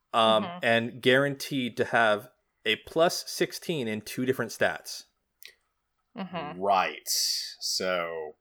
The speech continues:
Speaker 2: And higher
Speaker 1: And
Speaker 2: stats overall. But when they say higher stats overall, do they mean a plus sixty?
Speaker 1: Well, so, so
Speaker 2: Do
Speaker 1: that's,
Speaker 2: they mean
Speaker 1: that's
Speaker 2: a
Speaker 1: gonna
Speaker 2: plus sixty-five?
Speaker 3: Like,
Speaker 1: And
Speaker 3: if it,
Speaker 1: it,
Speaker 3: it, if
Speaker 1: that's
Speaker 3: we're
Speaker 1: the
Speaker 3: talking, yeah, like, a plus sixty-five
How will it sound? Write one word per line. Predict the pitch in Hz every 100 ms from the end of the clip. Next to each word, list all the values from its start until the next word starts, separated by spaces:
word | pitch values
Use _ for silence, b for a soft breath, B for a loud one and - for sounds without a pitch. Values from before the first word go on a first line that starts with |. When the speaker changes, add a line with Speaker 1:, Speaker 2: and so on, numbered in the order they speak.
| _ _ 214
Speaker 2:
And | 214
higher | - - 196 214 214
Speaker 1:
And | 156 151 147
Speaker 2:
stats | 147
overall. | 196 180 180 180
But | 180
when | 208
they | 247 330
say | - 294 302
higher | 226 196 190 190
stats | - 190 185 185
overall, | 185 180 180 185
do | 190 185
they | 202
mean | 214 226
a | 202
plus | - 196 196
sixty? | - 180 - - 320 403 - b b -
Speaker 1:
Well, | 151 143
so, | - 151 131
so | - 135
Speaker 2:
Do | 131
Speaker 1:
that's, | 131
Speaker 2:
they | 139
mean | 196
Speaker 1:
that's | 170 147
Speaker 2:
a | 185
Speaker 1:
gonna | 165
Speaker 2:
plus | 190
sixty-five? | 190 190 - 180 - - 92 98 - _ b b
Speaker 3:
Like, | 113
Speaker 1:
And | 135 135
Speaker 3:
if |
it, | 147 135
Speaker 1:
it, | 123 - - _ _ _ _ _
Speaker 3:
it, | 151 143 160
if |
Speaker 1:
that's | 151 151
Speaker 3:
we're | 185
Speaker 1:
the |
Speaker 3:
talking, | 254 330 240 143 127 107 101
yeah, | 131
like, | 104 98
a | 90
plus | 127 117
sixty-five | - 120 - 95 85 98 98 87